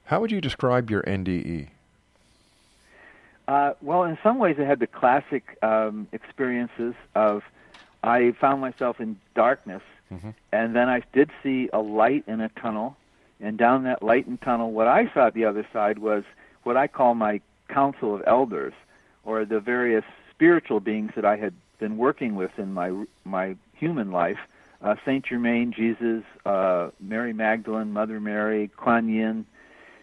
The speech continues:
Speaker 2: and, and other teachers that I'd had, Hopi teachers and the
Speaker 1: Mm-hmm.
Speaker 2: shaman. And they were all there in a circle, and they, the, the, they,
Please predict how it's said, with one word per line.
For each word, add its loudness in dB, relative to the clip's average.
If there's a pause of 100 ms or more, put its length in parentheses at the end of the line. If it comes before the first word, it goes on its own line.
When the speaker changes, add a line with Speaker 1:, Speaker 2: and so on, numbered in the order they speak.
(200)
Speaker 2:
and, 2
and 0
other 2
teachers -2
that 0
I'd 2
had, 0
Hopi -2
teachers -8
and -12
the -12
Speaker 1:
Mm-hmm. -14
Speaker 2:
shaman. -2 (360)
And -6
they 6
were 6
all 6
there 2 (340)
in -2
a -4
circle, 0 (460)
and 2 (180)
they, 0 (380)
the, 0
the, -2 (240)
they, 2